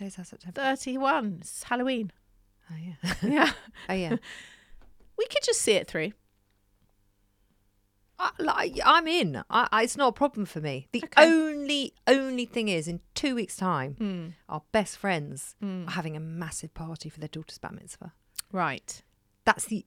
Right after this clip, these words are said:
Speaker 1: only time that I would probably have a drink.
Speaker 2: But you know what? I bet there'll be really nice mocktails and drinks for the kids and things, and you could just have one of those, swap it out. And, you know, if you have one drink, okay, you have one drink.
Speaker 1: Do you know what?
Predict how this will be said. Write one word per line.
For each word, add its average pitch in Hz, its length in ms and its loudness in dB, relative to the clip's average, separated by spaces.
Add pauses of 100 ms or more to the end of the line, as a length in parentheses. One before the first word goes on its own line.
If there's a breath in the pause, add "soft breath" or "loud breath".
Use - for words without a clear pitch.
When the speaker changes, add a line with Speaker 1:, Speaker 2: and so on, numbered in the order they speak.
Speaker 1:
only 220 440 6
time 185 440 0
that - 100 -6
I 156 60 -2
would 156 200 -6
probably 160 420 -4
have 147 160 -4
a 143 40 -8
drink. 139 320 -10
Speaker 2:
But - 80 -14
you 294 140 -2
know 349 180 0
what? 302 220 4
I 190 80 0
bet 240 240 4
there'll 247 140 0
be 226 120 -4
really 233 440 0
nice 196 440 0
mocktails 160 640 -4
and 175 100 -6
drinks 165 260 -2
for - 100 -12
the 160 80 -4
kids - 320 -8
and 147 120 -10
things, 160 280 -10
and 165 120 -8
you 185 60 -6
could 220 240 -6
just - 220 -8
have 180 280 -2
one 170 120 -6
of 147 100 -10
those, - 280 -6
swap - 380 -8
it - 80 -10
out. - 240 -4 (840)
And, 311 120 -12
you 381 100 -10
know, 427 280 -2
if - 140 -8
you 262 120 -2
have 269 140 2
one 262 240 0
drink, 208 340 -2
okay, 180 240 -10
you 165 100 -8
have 165 180 -12
one 143 140 -14
drink. - 300 -18 (2500)
Speaker 1:
Do 320 100 -4
you 330 40 -4
know 311 100 -2
what? 165 260 -2